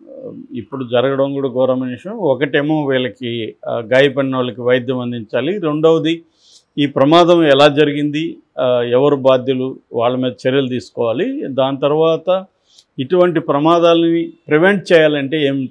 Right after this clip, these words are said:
చేయాలి, ఈ సోషల్, ఈ సేఫ్టీ ఆడిట్ మెకానిజం ఎ-, ఎలా ఉంది, ఇవన్నీ కూడా చంద్రబాబు ప్రభుత్వం ఇప్పుడు,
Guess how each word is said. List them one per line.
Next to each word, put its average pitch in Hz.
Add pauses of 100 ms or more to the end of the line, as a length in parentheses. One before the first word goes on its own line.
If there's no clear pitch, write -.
చేయాలి, 101 (220)
ఈ 120 (420)
సోషల్, 139
ఈ 127
సేఫ్టీ 151
ఆడిట్ 147
మెకానిజం 135 (600)
ఎ-, 127
ఎలా 147
ఉంది, 117
ఇవన్నీ 156
కూడా 160
చంద్రబాబు 143
ప్రభుత్వం 127
ఇప్పుడు, 110